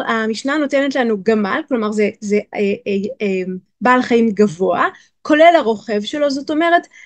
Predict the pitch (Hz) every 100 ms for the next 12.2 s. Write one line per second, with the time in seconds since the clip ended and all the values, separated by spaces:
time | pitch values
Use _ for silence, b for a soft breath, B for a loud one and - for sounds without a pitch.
0 | B 285 320 311 466 415 392 403 359 277
1 | 262 262 247 - - 403 440 311 269 247
2 | 262 330 359 b b _ - 277 269 370
3 | 427 311 277 b _ - 208 240 320 415
4 | 330 262 262 320 349 285 - - 226 214
5 | 214 - 214 208 - 247 226 233 285 359
6 | 302 294 320 320 247 226 - 214 208 302
7 | 262 269 254 320 415 381 269 240 277 269
8 | 247 233 233 - 233 214 208 220 196 180
9 | 185 - _ _ _ _ - 214 214 202
10 | - 220 240 226 339 427 339 302 381 370
11 | 381 - b b - - 233 226 214 -
12 | 269 269